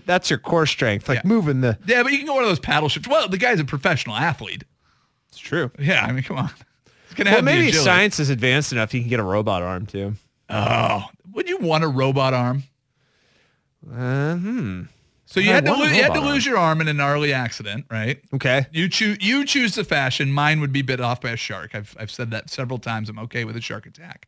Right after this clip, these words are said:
Speaker 1: I don't think he'd survive.
Speaker 2: Why not? I was watching, did you watch the Real Sports, uh, episode this week with, uh, they did Barstool and then they did, um, I can't remember the other ones, but one of them was a guy that got his leg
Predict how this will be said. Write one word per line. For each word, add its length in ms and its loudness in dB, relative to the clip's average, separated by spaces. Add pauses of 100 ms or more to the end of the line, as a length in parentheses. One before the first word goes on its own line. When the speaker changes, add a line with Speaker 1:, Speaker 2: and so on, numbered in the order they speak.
(120)
Speaker 1:
I 60 -6
don't 120 -6
think 180 -6
he'd 160 -4
survive. 640 0 (440)
Speaker 2:
Why 100 2
not? 200 2
I 60 2
was 100 0
watching, 300 0
did 120 -2
you 60 -2
watch 200 0
the 180 -4
Real 200 0
Sports, 380 -4
uh, 560 0 (440)
episode 420 -4
this 160 -6
week 300 -6 (160)
with, 240 -4
uh, 240 -2
they 100 -2
did 160 -2
Barstool 720 -2
and 100 -4
then 120 -4
they 120 -2
did, 540 -6
um, 480 -10 (960)
I 60 -12
can't 140 -4
remember 180 -2
the 100 -2
other 80 -2
ones, 140 -8
but 100 -4
one 140 2
of 80 2
them 100 0
was 160 2
a 60 0
guy 160 2
that 80 0
got 80 2
his 120 0
leg 400 0